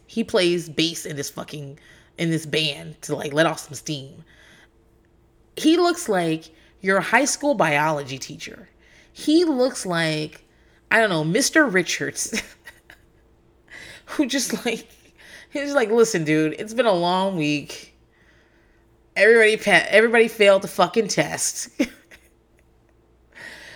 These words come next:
The football coach is on my ass <laughs> about passing his players.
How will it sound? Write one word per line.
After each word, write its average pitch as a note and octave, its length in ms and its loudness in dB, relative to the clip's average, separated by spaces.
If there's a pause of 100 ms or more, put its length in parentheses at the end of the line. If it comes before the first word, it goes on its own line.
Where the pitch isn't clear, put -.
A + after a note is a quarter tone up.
(140)
The G3 100 0
football B3+ 400 6
coach A3 300 4
is E3+ 120 -4
on G3 200 0
my A3+ 200 6
ass D#3+ 560 4 (160)
<laughs> - 140 0
about G#3 320 4
passing A3 440 6
his A3 160 -6
players. D#3 640 0